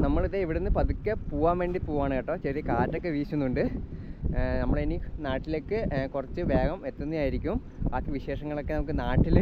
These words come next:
എത്തിയിട്ട് കാണാം. നമ്മൾ പോകുന്ന വഴിക്കുള്ള കുഞ്ഞു കുഞ്ഞു വീഡിയോ ഒക്കെ ആയിരിക്കും കേട്ടോ നമ്മൾ അപ്ലോഡ് ചെയ്യുക. പോകുന്ന എല്ലാ വീഡിയോ നമ്മൾ എടുക്കുന്നില്ല, ഏ, ഭയങ്കര സമയം എടുക്കും കേട്ടോ. അതുകൊണ്ടാണ് നമ്മൾ സമയം കളയാതെ, ഏ, പെട്ടെന്ന് തന്നെ നമ്മൾ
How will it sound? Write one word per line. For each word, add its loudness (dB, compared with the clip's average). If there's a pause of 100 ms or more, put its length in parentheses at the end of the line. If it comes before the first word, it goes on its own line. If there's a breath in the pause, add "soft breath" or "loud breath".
(200)
എത്തിയിട്ട് -2
കാണാം. 2
നമ്മൾ -4
പോകുന്ന 4
വഴിക്കുള്ള 0 (380 loud breath)
കുഞ്ഞു 0
കുഞ്ഞു -6
വീഡിയോ -2
ഒക്കെ -4
ആയിരിക്കും -4
കേട്ടോ -4
നമ്മൾ -4
അപ്ലോഡ് -6
ചെയ്യുക. -4
പോകുന്ന 2
എല്ലാ 4
വീഡിയോ 4
നമ്മൾ -4
എടുക്കുന്നില്ല, -4 (480 loud breath)
ഏ, -6
ഭയങ്കര -4
സമയം -2
എടുക്കും -4
കേട്ടോ. -4
അതുകൊണ്ടാണ് -2
നമ്മൾ -6
സമയം -4
കളയാതെ, 0 (400 loud breath)
ഏ, 4 (560)
പെട്ടെന്ന് 4
തന്നെ 4
നമ്മൾ 0